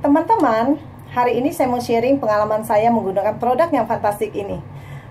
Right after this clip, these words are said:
Teman-teman, apakah kamu punya masalah dalam membuat alis? Tantangan membuat alis menjadi masalah yang begitu umum bagi kita para wanita,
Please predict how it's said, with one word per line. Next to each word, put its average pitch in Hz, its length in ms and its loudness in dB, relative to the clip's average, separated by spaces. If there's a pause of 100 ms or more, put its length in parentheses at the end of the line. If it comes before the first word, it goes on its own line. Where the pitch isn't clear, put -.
(140)
Teman-teman, 277 480 -2
apakah 269 400 -2
kamu 294 320 0
punya 294 240 2
masalah 233 560 0
dalam 226 240 2
membuat 208 320 -2
alis? 196 400 -4 (1400)
Tantangan 370 400 0
membuat 254 240 0
alis 240 480 -2
menjadi 220 400 0
masalah 220 400 0
yang 214 160 0
begitu 233 240 -6
umum 247 320 -4
bagi 208 240 -4
kita 226 240 -2
para 208 240 -2
wanita, 185 480 -6